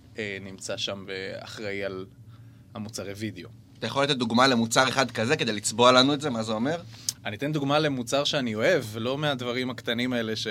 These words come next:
Speaker 1: בוא נגיד ככה, בין השאר זה הדבר הזה שאתם, אה, רואים תוכנית בקשת ואתם, אה, שומעים ששואלים אתכם, אה, "גם אתם, אה, צופים בתוכניות של קשת? ספרו לנו את הצפייה הכי איכותית שהייתה לכם
Speaker 2: <laughs>
Speaker 1: במתחם כלשהו במאקו, ואולי תזכו בפרס."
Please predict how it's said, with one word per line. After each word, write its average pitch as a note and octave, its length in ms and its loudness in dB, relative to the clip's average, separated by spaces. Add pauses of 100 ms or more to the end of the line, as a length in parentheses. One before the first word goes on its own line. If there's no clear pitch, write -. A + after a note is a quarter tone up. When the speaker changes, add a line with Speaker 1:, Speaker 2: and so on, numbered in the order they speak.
(500)
Speaker 1:
בוא D3 100 0
נגיד D#3+ 120 -2
ככה, C#3+ 220 2 (120)
בין E3+ 300 4
השאר D#3 500 8
זה D3+ 120 0
הדבר B2 380 4
הזה C#3 180 2
שאתם, A2 420 -2
אה, G#2 360 -6 (240)
רואים A2 240 -4
תוכנית B2 460 -6
בקשת C3+ 520 -2
ואתם, G#2 340 -4
אה, G2+ 60 -8 (380)
שומעים A2 560 -8
ששואלים G#2 480 -10
אתכם, F#2+ 300 -10 (460)
אה, F#2+ 40 -4
"גם F3 300 2
אתם, A#3+ 420 0
אה, G#3 180 -2
צופים F#3+ 440 -4
בתוכניות F3 460 -4
של D#3+ 200 -4
קשת? A3+ 360 0
ספרו - 300 -4
לנו D#4 200 -2
את - 80 -4
הצפייה E3 420 0
הכי F#3+ 220 2
איכותית E3 400 -2
שהייתה A2+ 340 4
לכם B3+ 360 4 (180)
Speaker 2:
<laughs> - 180 -20
Speaker 1:
במתחם D3 720 0
כלשהו D3+ 380 2
במאקו, D3 460 2
ואולי A#2 300 0
תזכו G#3 280 -6
בפרס." - 480 -8